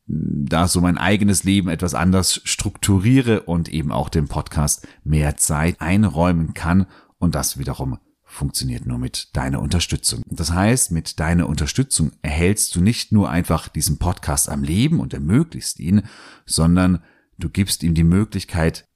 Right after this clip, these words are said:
dass er sich auch weiterentwickeln kann und dass er noch stärker in die Richtung geht, in, ja, die dir noch mehr Nutzen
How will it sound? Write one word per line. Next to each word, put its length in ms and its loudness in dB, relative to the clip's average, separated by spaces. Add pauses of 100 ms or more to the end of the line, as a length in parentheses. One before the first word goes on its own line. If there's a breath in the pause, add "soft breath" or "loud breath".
dass 160 -2
er 40 -4
sich 220 -2
auch 160 -4
weiterentwickeln 760 -2
kann 260 0
und 220 -4
dass 160 -2
er 200 0 (340 loud breath)
noch 300 0
stärker 680 -4 (520 loud breath)
in 180 0
die 180 4
Richtung 360 0
geht, 320 0
in, 280 -4 (280)
ja, 340 -2
die 420 2
dir 300 2
noch 360 -2
mehr 380 -2 (140)
Nutzen 520 -4